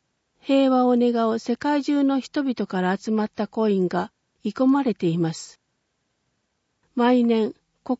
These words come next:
際平和デーには、特別記念行事として平和を願い、国連事務総長がこの鐘を打ち鳴らします。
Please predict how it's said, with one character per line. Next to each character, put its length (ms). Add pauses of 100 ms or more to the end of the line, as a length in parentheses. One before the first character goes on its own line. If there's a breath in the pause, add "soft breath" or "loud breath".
際 320
平 260
和 140
デ 200
ー 20
に 160
は、 260 (420)
特 240
別 300
記 140
念 260
行 240
事 160
と 120
し 140
て 240 (280)
平 260
和 180
を 120
願 360
い、 100 (580)
国 340
連 160
事 100
務 140
総 260
長 280
が 220 (400)
こ 140
の 120
鐘 340
を 140
打 100
ち 160
鳴 120
ら 140
し 140
ま 160
す。 320